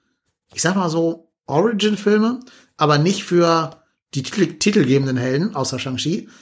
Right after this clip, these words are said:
sondern eher so für die B-List, C-List-Helden, die da so mit im, im Umkreis des Helden rumschwimmen. Gerade die Serien finde ich da auch sehr starke Offender.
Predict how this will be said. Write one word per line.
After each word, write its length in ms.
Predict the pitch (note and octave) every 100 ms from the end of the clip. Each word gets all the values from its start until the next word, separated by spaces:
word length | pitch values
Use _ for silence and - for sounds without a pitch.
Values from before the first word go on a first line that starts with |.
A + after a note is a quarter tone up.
| _
sondern 480 | - C#3+ E3 E3 E3
eher 280 | E3 D#3+ E3
so 160 | D3 D3
für 580 | D3 C#3+ C#3 C#3 C3 _ _ _ _ C3+
die 100 | C3
B-List, 600 | A2+ D3+ D3+ D3 D3 -
C-List-Helden, 580 | D3+ C#3+ C3+ - C#3+
die 60 | C3+
da 100 | C#3
so 120 | C3
mit 240 | C3 D3 D3+
im, 340 | C3 C3 B2+ - - _ -
im 140 | D3
Umkreis 500 | D#3 D#3+ D3+ D3 D3
des 160 | C#3 C3+
Helden 240 | C#3 C#3
rumschwimmen. 880 | B2+ D3 F3 F3 - C3+ C#3 G#3 - - - -
Gerade 260 | C3+ C3+
die 60 | C3
Serien 320 | A2+ C#3+ C3+
finde 200 | A#2+ A#2+
ich 80 | A2+
da 100 | B2
auch 120 | A2
sehr 280 | - C3 B2+
starke 500 | A2 - A2+ G#2+ B2+
Offender. 640 | A2+ - A#2 A#2+ D3+ E3